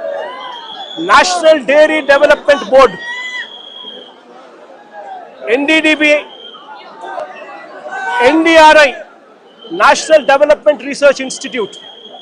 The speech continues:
ఈ రెండు కూడా కేంద్రానికి సంబంధించిన ల్యాబులు. కేంద్రానికి సంబంధించిన ఈ ల్యాబులు వీళ్ళ హ-, వీళ్ళ హయాంలో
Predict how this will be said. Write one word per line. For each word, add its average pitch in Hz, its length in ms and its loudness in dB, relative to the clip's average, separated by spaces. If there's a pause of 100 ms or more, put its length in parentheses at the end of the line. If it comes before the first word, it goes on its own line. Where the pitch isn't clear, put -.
(760)
ఈ 208 140 0
రెండు 294 220 0 (140)
కూడా 262 180 4 (400)
కేంద్రానికి 302 720 2
సంబంధించిన 262 600 -6 (1120)
ల్యాబులు. 262 380 2 (2250)
కేంద్రానికి 311 680 4
సంబంధించిన 302 540 2 (160)
ఈ 269 40 -6 (100)
ల్యాబులు 240 380 2 (2250)
వీళ్ళ 311 220 0 (160)
హ-, 294 140 2 (120)
వీళ్ళ 302 280 0
హయాంలో 311 420 4